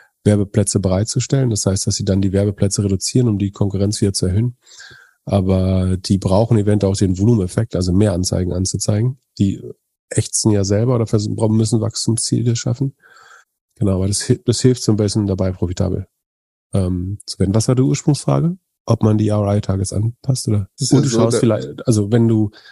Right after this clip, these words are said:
Speaker 1: vielleicht noch ein, äh, weiterer Beitrag, also wenn du davon ausgehst, dass dein Werbe-, also sag mal, du hat-,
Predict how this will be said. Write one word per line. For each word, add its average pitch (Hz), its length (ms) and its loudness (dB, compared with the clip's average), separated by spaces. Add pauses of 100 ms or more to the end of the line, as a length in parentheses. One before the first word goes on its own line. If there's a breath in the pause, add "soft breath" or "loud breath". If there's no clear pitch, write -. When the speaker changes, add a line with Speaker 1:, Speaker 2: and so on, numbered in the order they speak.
(300 loud breath)
Speaker 1:
vielleicht 107 300 2
noch 113 80 2
ein, 110 180 2
äh, 110 380 -2
weiterer 117 260 0
Beitrag, 123 480 -2
also 101 260 0
wenn 107 200 4
du 104 320 0 (760)
davon 110 300 0
ausgehst, 131 500 0
dass 117 140 0
dein 107 280 2
Werbe-, 120 340 0
also 104 120 0
sag 110 140 2
mal, 120 120 4
du 98 100 0
hat-, 101 120 0